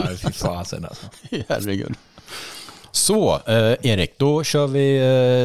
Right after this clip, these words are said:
Speaker 2: eh, någonting som är sjukt intressant, eh, som du har varit iväg på f-, ett gäng gånger nu.
Speaker 1: Mm.
Speaker 2: Störfiske, vart gör man det?
Speaker 1: Precis. Eh, i, eh, British Columbia, i, eh,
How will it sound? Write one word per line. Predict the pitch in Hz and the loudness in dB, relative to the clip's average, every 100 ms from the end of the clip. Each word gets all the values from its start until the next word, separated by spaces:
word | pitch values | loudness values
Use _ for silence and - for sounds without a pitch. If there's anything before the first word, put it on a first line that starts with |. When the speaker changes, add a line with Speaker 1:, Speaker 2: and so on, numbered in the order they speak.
| 123 120 | 0 -2
Speaker 2:
eh, | 120 | -2
någonting | 135 143 127 117 | 2 4 4 2
som | 110 120 | 2 2
är | 101 | 2
sjukt | - 151 - | 0 0 0
intressant, | 104 95 90 85 80 - - | -4 -4 -2 -2 -4 -12 -12
eh, | 90 90 80 80 80 80 80 82 - - - | -2 0 2 2 0 -2 -4 -6 -10 -14 -6
som | - 90 90 87 87 85 | -2 0 0 0 -2 -2
du | 113 | 0
har | 120 | 2
varit | 101 | 0
iväg | 98 90 | 0 0
på | 87 | 0
f-, | 82 - - - _ _ - | -4 -6 -12 -20 _ _ -6
ett | 85 | -2
gäng | 87 190 | 0 0
gånger | - 67 - | -2 -4 -4
nu. | - - 95 | -4 -4 0
Speaker 1:
Mm. | 104 143 | 0 0
Speaker 2:
Störfiske, | - - 131 82 147 147 - - | -2 0 2 2 0 -2 -2 -6
vart | - 110 - | -2 -2 0
gör | 104 | 0
man | 101 | 0
det? | - - - - - - | -2 -8 -18 -20 -20 -12
Speaker 1:
Precis. | 95 87 123 92 - - - - | -8 -2 -2 -2 -6 -10 -18 -8
Eh, | 92 87 85 87 87 - | -4 -4 -4 -4 -8 -8
i, | - 107 98 95 | -4 0 2 2
eh, | 95 95 90 | 0 0 -2
British | 113 123 117 | -4 -4 -6
Columbia, | - 113 95 90 123 98 | -2 0 0 2 2 0
i, | 98 104 92 | -2 -2 -2
eh, | 92 | -4